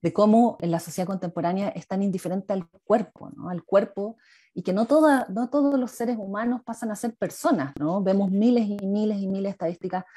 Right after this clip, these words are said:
de, de muertos, eh, que ya pasan a ser naturalizados porque no son relevantes en la comunicación. Y, y, y eso es, es un fenómeno que está,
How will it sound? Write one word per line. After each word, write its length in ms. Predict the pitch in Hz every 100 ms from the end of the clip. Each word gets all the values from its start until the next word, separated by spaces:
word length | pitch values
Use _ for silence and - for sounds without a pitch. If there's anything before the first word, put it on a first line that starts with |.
| - -
de, 220 | - 170 -
de 160 | 151
muertos, 680 | 160 175 214 - 196 196 - -
eh, 380 | 160 156 151 147 147 143 _ _ _
que 160 | - 165
ya 440 | 175 175 180 175
pasan 320 | 180 170 185
a 80 | 170
ser 280 | - 180 180
naturalizados 1000 | 180 170 160 156 143 143 240 247 190 185
porque 240 | 175 - 165
no 180 | 170
son 280 | 180 - 180
relevantes 560 | 175 160 147 247 233 175
en 100 | 160
la 100 | 156
comunicación. 800 | 143 147 143 139 131 - 139 208 _ _ _ _ _ _ _
Y, 220 | 180 185 -
y, 320 | 190 214 180
y 200 | 180 196
eso 500 | 320 - 202 208 254
es, 180 | - 185 - -
es 120 | 190
un 220 | 190 208
fenómeno 580 | 196 190 185 196 202 202
que 320 | - 180 - _ _ _
está, 540 | 165 - 185 175 -